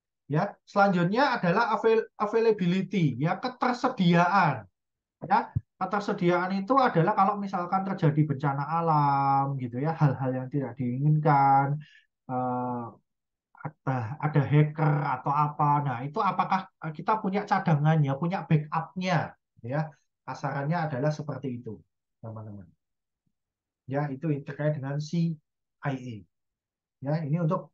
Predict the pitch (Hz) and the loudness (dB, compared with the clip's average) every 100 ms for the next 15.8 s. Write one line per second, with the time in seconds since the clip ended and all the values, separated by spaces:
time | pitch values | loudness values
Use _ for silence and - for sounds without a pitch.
0 | - 147 139 135 131 147 139 143 156 190 | -2 0 2 0 0 -2 -2 0 0 2
1 | 156 170 151 156 151 185 170 151 170 - | 2 2 0 0 -2 -2 0 0 -2 -8
2 | _ _ 160 151 156 160 165 165 165 156 | _ _ -4 0 0 0 0 0 0 2
3 | 139 - 294 269 233 165 135 151 180 151 | 0 4 6 6 6 2 -2 -4 -4 -2
4 | 165 160 151 151 175 170 147 - 151 135 | 0 0 0 0 -2 -2 -4 -4 -4 -4
5 | 123 - 185 175 160 127 117 123 147 190 | -4 0 2 4 4 2 -2 0 4 4
6 | - _ _ _ - 127 127 135 139 185 | 2 _ _ _ -8 -8 -6 -8 -6 -2
7 | 160 156 170 180 175 156 151 147 151 151 | 2 2 2 -2 -4 0 2 2 2 2
8 | 151 151 139 151 160 147 143 151 151 151 | 0 0 0 0 0 -2 -2 -4 -2 0
9 | 151 135 - 143 - 131 139 175 180 151 | 2 0 -2 -6 -4 -2 4 4 4 -2
10 | - 135 147 143 113 117 151 190 - _ | -2 0 4 2 0 -2 0 -2 -8 _
11 | _ _ _ _ _ _ _ - 117 117 | _ _ _ _ _ _ _ -14 -12 -4
12 | 123 139 170 160 151 156 160 156 151 151 | -2 0 0 2 2 2 0 -2 -4 -6
13 | 151 165 151 156 151 170 196 208 170 - | -2 2 6 10 10 10 8 8 6 2
14 | 117 123 135 160 160 156 - 160 156 151 | -4 -8 -6 0 0 0 -2 -2 2 4
15 | 151 151 156 147 147 170 170 | 4 0 -2 0 4 6 4